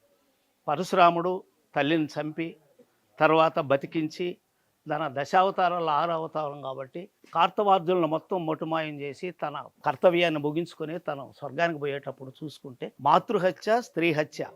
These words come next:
మహాపాపంగా భావించి, అంతకన్నా మించిన పాపం లేదని, ఇంకేం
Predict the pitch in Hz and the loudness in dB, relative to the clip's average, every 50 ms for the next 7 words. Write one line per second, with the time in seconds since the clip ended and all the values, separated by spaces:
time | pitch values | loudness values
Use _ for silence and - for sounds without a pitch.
0 | - _ _ _ _ _ - 135 143 143 175 175 170 - 143 147 151 147 175 170 | -20 _ _ _ _ _ -2 0 2 4 4 2 2 0 -4 -4 -4 -4 -6 -6
1 | 175 170 156 123 113 120 127 135 147 151 151 143 - 185 180 190 - _ _ _ | -4 -4 -6 -6 -4 -4 -4 -2 -2 -4 -6 -6 -8 -8 -10 -10 -10 _ _ _
2 | _ _ - 156 156 151 147 190 190 190 180 165 170 175 - 196 180 - - 143 | _ _ -8 -8 -8 -6 -6 -6 -4 -4 -6 -6 -8 -8 -8 -8 -8 -8 -6 -6
3 | 156 165 170 180 165 139 139 135 131 127 123 131 127 131 _ _ _ _ _ _ | -8 -8 -8 -12 -16 -14 -14 -16 -18 -18 -18 -20 -20 -20 _ _ _ _ _ _
4 | - 156 151 147 156 185 220 240 | -8 -8 -2 2 6 6 6 6